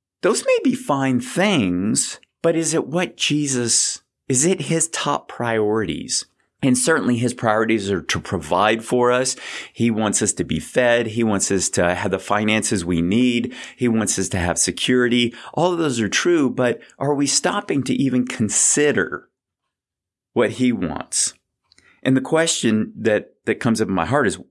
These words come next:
"God, why don't you just," and then fill in the blank? And what it represents is my expectations versus trusting him. So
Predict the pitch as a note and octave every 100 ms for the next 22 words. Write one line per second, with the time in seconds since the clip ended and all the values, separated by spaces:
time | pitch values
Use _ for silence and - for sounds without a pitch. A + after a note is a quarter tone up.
0 | _ F#3 E3+ G2 G2 C3 F3 E3+ D3 C3
1 | C#3+ A#2 - B2+ F#2+ G2 - - - _
2 | _ _ _ _ _ B2 A#2+ G#2+ - A2
3 | G2 F2+ D2+ F2+ F2+ - - _ _ _
4 | _ _ _ _ - - - C3 C#3 A#2
5 | A#2 A#2 A2 B2 C#3 G2 F2+ A2+ E3+ A2
6 | F#2+ - F2+ - G#2+ - F#2+ - F2+ -
7 | E2+ - G#2+ - F2 E2 A#1+ D2+ - _
8 | _ _ _ _ _ - E3+ C#3+ G#2+ A#2